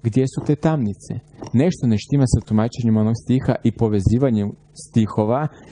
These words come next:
I Krist nije bio tamo u paklu i nije se tri dana mučio i da su ga navlači. To nije istina. Riječ jasno kaže da je Krist u duhu otišao propovijedat duhovima u tamnicama i duhovima koji su živjeli za vrijeme Noe.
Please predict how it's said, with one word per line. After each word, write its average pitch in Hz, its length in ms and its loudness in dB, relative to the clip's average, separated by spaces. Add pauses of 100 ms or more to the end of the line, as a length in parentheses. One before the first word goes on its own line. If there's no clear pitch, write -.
(160)
I 117 80 -2
Krist 131 400 0
nije 131 320 2
bio 120 220 0
tamo 104 300 -2
u 92 40 -6
paklu 107 540 -2 (160)
i 110 80 2
nije 120 280 2
se 117 220 -6
tri 127 140 0
dana 110 260 0
mučio 98 460 0
i 127 40 0
da 104 120 0
su 104 140 -6
ga 107 80 2
navlači. 101 500 -2 (260)
To 104 120 -4
nije 117 200 2
istina. 98 320 -2 (360)
Riječ 139 200 2 (100)
jasno 151 320 0
kaže 147 320 2
da 113 80 0
je 104 140 -4
Krist - 580 -2 (440)
u 117 120 2
duhu 170 640 2
otišao 139 480 0
propovijedat 123 680 0 (300)
duhovima 117 840 0 (420)
u 117 60 0
tamnicama 135 800 0 (140)
i 110 180 0
duhovima 151 720 0
koji 135 220 0
su 123 200 -2
živjeli 151 460 2
za 120 120 2
vrijeme 143 320 0
Noe. 151 400 0